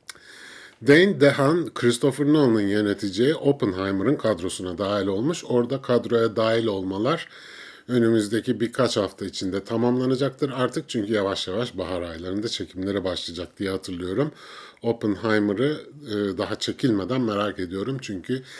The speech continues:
İkinci Dünya Savaşı ve iki-, ona dair bu atom bombasının üretilişi, o motivasyonlar, olayın gerçekleşişi,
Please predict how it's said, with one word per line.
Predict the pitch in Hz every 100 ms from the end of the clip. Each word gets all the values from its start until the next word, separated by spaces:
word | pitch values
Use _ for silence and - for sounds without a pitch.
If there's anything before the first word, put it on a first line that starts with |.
| - -
İkinci | - - 104 110
Dünya | 110 117 127
Savaşı | 123 120 113 - 143 135
ve | 110 110 107 -
iki-, | - - -
ona | 92 104 95
dair | 95 90 87 82
bu | 90
atom | - - 101 92
bombasının | 87 87 - 98 101
üretilişi, | 90 90 - 98 101 - - 135 139 - - - -
o | 104
motivasyonlar, | 101 98 101 101 104 - 117 117 123 127 131 -
olayın | 95 101 104 101
gerçekleşişi, | 95 95 104 - 110 90 - 135 135 131 - _ - - - 147 147 123